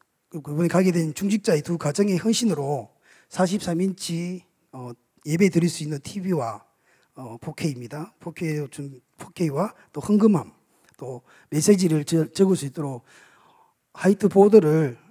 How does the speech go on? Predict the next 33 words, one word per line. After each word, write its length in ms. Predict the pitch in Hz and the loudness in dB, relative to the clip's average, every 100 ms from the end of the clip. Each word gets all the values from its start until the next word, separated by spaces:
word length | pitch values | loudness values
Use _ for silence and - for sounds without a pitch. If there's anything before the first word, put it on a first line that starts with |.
| _ | _
어, 160 | 123 117 | -16 -10
사게 360 | - 170 143 | -8 -6 -6
되었습니다. 560 | 123 131 117 123 120 120 | -6 -8 -10 -14 -14 -14
지금 340 | - 143 139 131 | -14 -12 -12 -10
사-, 220 | - 185 - _ | -8 -8 -10 _
사놓고 460 | 147 - 190 196 139 | -10 -2 -2 -2 -8
아마 140 | 131 | -10
설치했지 440 | - 196 - 190 196 | -10 -10 -10 -10 -10
십-, 180 | - - _ _ _ _ _ - | -10 -12 _ _ _ _ _ -14
어, 160 | 143 127 | -12 -10
사주고 400 | - 147 196 180 | -6 -6 -2 -2
왔습니다. 480 | 117 - 143 120 127 | -2 -8 -12 -14 -12
그래서, 340 | 123 123 120 - _ - _ _ | -12 -12 -14 -14 _ -20 _ _
어, 140 | 131 | -16
중직자의 460 | 135 151 170 156 143 | -12 -4 -4 -2 -4
헌신으로 720 | 160 190 220 151 151 117 - - | -2 -4 -2 -2 -2 -2 -6 -18
또 100 | 123 | -16
한 380 | 143 135 123 127 | -14 -14 -16 -20
교회를 320 | 135 151 156 | -10 -6 -4
세울 300 | 143 185 143 | -6 -6 -8
수 140 | 135 139 | -8 -14
있는 320 | 117 131 147 - | -14 -12 -14 -16
중요한, 440 | - 123 135 135 - _ _ | -20 -16 -14 -14 -18 _ _
어, 140 | 113 | -20
기회가 300 | 117 151 139 | -8 -6 -4
되었습니다. 520 | 120 120 - 110 107 - _ _ _ _ - | -6 -10 -14 -16 -18 -20 _ _ _ _ -16
다음입니다. 560 | 123 123 107 120 160 _ _ _ _ _ _ _ _ _ _ _ _ _ _ _ _ _ _ _ _ _ | -14 -12 -14 -16 -18 _ _ _ _ _ _ _ _ _ _ _ _ _ _ _ _ _ _ _ _ _
어, 220 | 131 127 127 | -10 -6 2
여기는 320 | 180 190 165 | 4 4 2
아까 220 | 123 - | 0 -4
말했다시피 520 | 151 156 156 - 151 147 | -4 -4 -4 -8 -8 -6
사마르 380 | - 175 220 | -2 2 2
섬입니다. 640 | 196 175 143 127 123 131 110 | 2 -2 -4 -6 -8 -10 -12